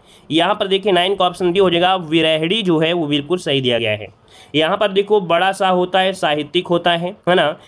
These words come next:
यहाँ पर अ की मात्रा होती है, दौर्बल्य, है ना, और सामाजिक होता है जो कि बड़ा की मात्रा होती है, अर्थात ऑप्शन बी आपका राइट बिल्कुल सही। अगला क्वेश्चन दिया गया है, लोकोक्ति और मुहारा।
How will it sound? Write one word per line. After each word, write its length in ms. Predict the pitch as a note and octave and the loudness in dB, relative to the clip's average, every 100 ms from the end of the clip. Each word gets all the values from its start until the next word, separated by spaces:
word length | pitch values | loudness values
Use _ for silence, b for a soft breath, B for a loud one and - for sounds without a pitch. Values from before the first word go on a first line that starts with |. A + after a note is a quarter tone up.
| B | B
यहाँ 260 | D3 E3+ F#3+ | -2 0 0
पर 140 | F#3+ | -2
अ 260 | F#3+ - F3+ | -2 0 -2
की 140 | F#3 | 0
मात्रा 320 | F#3+ F3+ F#3 F#3+ | 0 0 0 0
होती 360 | F3+ F3+ F#3+ | 0 -2 -2
है, 200 | F#3 F3+ F#3 | 0 0 -2
दौर्बल्य, 580 | D#3 D3+ D3+ D3+ F3+ F#3 F#3+ F#3+ | -4 0 2 2 0 0 -2 -2
है 60 | D#3+ | 0
ना, 220 | F3+ E3 B B B | 0 0 B B B
और 180 | E3 F3+ | -2 -2
सामाजिक 640 | F3+ F3 D#3+ D#3+ E3 G#3 | -2 -4 0 -2 -2 -4
होता 240 | F#3 E3 F3 | -4 -2 0
है 120 | F3+ | 0
जो 60 | |
कि 120 | D#3 E3 | -4 -2
बड़ा 200 | D3 D3 | 0 0
की 120 | D#3+ | -2
मात्रा 300 | D3+ C#3+ F3 | -4 -2 0
होती 280 | F#3 F3 F3+ | 0 0 0
है, 120 | E3+ | 2
अर्थात 340 | D#3 D3 D3 C#3+ | 0 -2 -2 -4
ऑप्शन 260 | C3+ C#3 | -4 -4
बी 120 | C#3+ C#3+ | 0 0
आपका 260 | C3 F3 A3+ B B - | 0 -2 -2 B B -2
राइट 220 | D3 F3+ | -2 0
बिल्कुल 280 | F3+ F3 F#3 | -4 -4 -2
सही। 180 | F#3 F#3+ | 0 0
अगला 240 | D#3+ D#3+ | 0 -2
क्वेश्चन 260 | E3+ D#3+ E3 | -2 -4 0
दिया 140 | E3 | 0
गया 100 | E3+ | 2
है, 60 | F3+ | 2
लोकोक्ति 460 | D#3+ D#3 D3 - | 2 0 -4 -2
और 120 | E3+ D3 | 0 2
मुहारा। 400 | C#3+ C3+ B2+ | 0 0 0